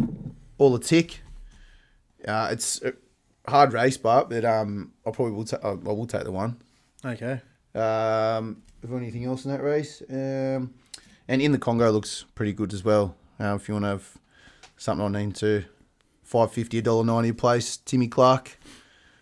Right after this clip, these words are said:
Speaker 1: What do you got, mate?
Speaker 2: Um, is everything looking good on there?
Speaker 1: Yeah, we're still going, mate.
Speaker 2: Yep. All right. So just making sure. So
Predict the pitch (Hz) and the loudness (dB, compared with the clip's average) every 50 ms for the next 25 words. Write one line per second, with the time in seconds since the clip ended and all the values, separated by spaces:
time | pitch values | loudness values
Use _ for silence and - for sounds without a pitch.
0 | _ _ - - 117 113 123 131 - 113 143 175 - _ _ _ _ _ - 143 | _ _ -8 -6 -4 0 0 0 0 0 -4 -4 -6 _ _ _ _ _ -8 -4
1 | 123 127 127 123 120 117 117 110 101 - - - - - _ _ _ _ _ - | -2 -2 -2 -2 -2 -2 -4 -6 -8 -10 -10 -10 -10 -10 _ _ _ _ _ -6
2 | 131 127 131 123 110 - 123 120 120 113 - - 117 117 120 127 131 131 139 151 | -2 -2 -2 -2 -2 -2 -2 -2 -2 -2 -4 -6 -6 -4 -2 -2 -2 -2 -2 -2
3 | 156 151 - - - _ _ _ _ - - 135 143 143 135 139 - 143 123 120 | -4 -6 -8 -16 -20 _ _ _ _ -4 0 2 4 4 2 2 0 0 2 2
4 | 123 127 131 - 131 131 131 139 113 117 127 123 123 131 139 131 - - 135 120 | 0 0 -2 -2 -2 -4 -4 -4 -8 -8 -8 -6 -4 -4 -6 -6 -10 -8 -6 -4
5 | 117 117 110 117 - - - 123 - 110 113 110 - 135 123 123 123 - - 120 | -4 -6 -6 -8 -6 2 2 2 2 2 -6 -6 -4 -4 -2 -4 -4 -4 -4 -6
6 | 117 117 117 113 | -4 -4 -4 -6